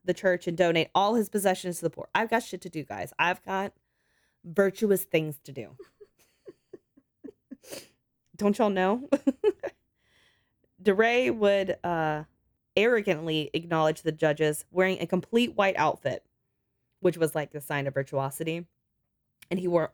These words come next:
all his fucking medals, all his goddamn relics, like nobility on fleek.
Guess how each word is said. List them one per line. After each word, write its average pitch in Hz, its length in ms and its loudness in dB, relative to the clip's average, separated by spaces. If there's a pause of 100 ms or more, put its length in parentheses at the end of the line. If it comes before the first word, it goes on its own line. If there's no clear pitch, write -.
all 175 320 4
his 190 220 0
fucking 185 340 2
medals, 160 440 2 (400)
all 165 300 4
his 214 180 4
goddamn 196 520 2
relics, 165 480 2 (220)
like 156 200 0
nobility 160 560 0
on 240 140 2
fleek. 196 480 -2